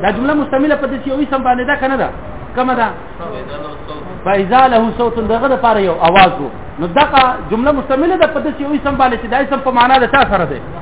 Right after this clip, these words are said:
مفعول مطلق چې هم صوت دی. او دلته هم څه شی راغی؟ او صاحب هم ذکر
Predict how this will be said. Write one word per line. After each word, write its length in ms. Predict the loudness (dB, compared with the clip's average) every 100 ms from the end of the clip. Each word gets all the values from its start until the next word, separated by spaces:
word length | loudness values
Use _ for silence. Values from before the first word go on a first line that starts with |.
| -12 -12 -12 -12 -6 -2
مفعول 260 | 0 0
مطلق 340 | -2 0 0 2
چې 40 |
هم 120 | 0 4
صوت 200 | 4 4
دی. 120 | -2 0
او 80 | 2
دلته 240 | 4 4 2
هم 80 |
څه 100 | 0 -2
شی 100 | -2
راغی؟ 260 | -2 -4 -8 -12 -14 -12 -12 -4 0
او 80 | 2
صاحب 400 | 4 4 2 0
هم 140 | 0
ذکر 220 | -4 -8